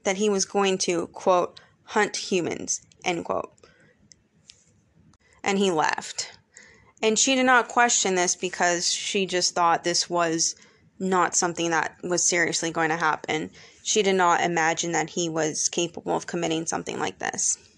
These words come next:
Witnesses actually saw him walking with his guns in plain sight,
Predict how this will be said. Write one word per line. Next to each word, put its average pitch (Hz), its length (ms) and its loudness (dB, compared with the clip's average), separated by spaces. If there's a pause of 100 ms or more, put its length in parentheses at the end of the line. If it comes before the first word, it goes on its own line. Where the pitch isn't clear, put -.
(400)
Witnesses 311 540 2
actually 233 520 2
saw 226 340 4
him 185 280 2
walking 190 640 2
with 185 160 2
his 175 160 -2
guns 175 340 0
in 165 140 -4
plain 170 320 -4
sight, - 380 0